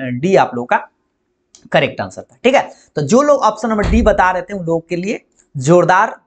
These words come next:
तालियों का स्वागत किया जाए और <laughs> स्माइल करना तो आप लोगों को बनता है। ठीक है, तो चलिए, अ, नेक्स्ट नंबर सवाल पर आते हैं। ये है आप लोग के सामने दूसरा नंबर सवाल, ये है the direction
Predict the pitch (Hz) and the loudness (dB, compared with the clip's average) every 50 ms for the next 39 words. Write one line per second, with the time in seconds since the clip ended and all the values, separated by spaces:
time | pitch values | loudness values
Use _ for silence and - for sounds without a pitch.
0 | _ _ _ _ _ _ _ _ _ _ _ _ - 170 165 175 185 190 185 196 | _ _ _ _ _ _ _ _ _ _ _ _ -2 -2 0 0 -2 -2 -2 -2
1 | 185 - - 180 160 160 190 196 - - 208 202 190 160 185 190 170 - - - | -2 -2 0 0 0 0 0 -4 -2 0 0 0 2 2 0 -2 -2 -2 0 2
2 | 143 147 156 165 170 165 - 208 180 - - 175 170 170 170 165 175 165 156 156 | 4 4 4 4 2 0 -2 -2 -6 -4 -4 -2 -2 0 0 0 -2 -2 0 -2
3 | 151 151 147 139 139 - 151 147 151 143 123 123 113 113 - 104 - - - 226 | -2 2 2 2 2 0 -2 -6 -4 -4 -4 -4 -4 -2 -2 -2 -2 -2 -2 0
4 | - 147 - - _ _ _ _ _ - 196 - - - 175 165 139 - - 165 | 0 0 -2 -4 _ _ _ _ _ -8 -4 0 0 0 0 0 -2 0 0 2
5 | 170 170 170 170 - - 190 220 247 240 - 262 240 233 233 226 233 233 226 208 | 2 2 2 0 0 -2 -4 -6 -6 -6 -4 -4 0 0 0 0 0 2 2 2
6 | 202 202 208 214 196 185 185 185 202 202 226 220 180 190 202 196 190 185 170 165 | 2 2 0 0 0 0 0 -2 -6 -6 -6 -4 0 2 2 2 4 2 0 0
7 | - 175 180 170 - 180 165 160 - - 165 151 147 160 208 247 - 160 151 170 | -2 -6 -8 -6 -4 -4 -4 -4 -4 -4 -4 -4 -4 -6 -10 -10 -8 -6 -4 -4
8 | 180 170 - 196 190 175 160 156 143 - 151 143 143 - - _ _ _ _ _ | -4 -2 -2 -2 -2 -2 -2 -6 -8 -4 -2 -2 -2 -2 -4 _ _ _ _ _
9 | _ _ _ _ _ - 165 214 226 190 175 180 226 - 165 156 175 180 190 202 | _ _ _ _ _ -4 0 2 2 2 0 -4 -6 -6 -2 0 0 2 2 2
10 | 214 226 247 247 - 262 262 | 2 0 -2 -6 -6 -6 -4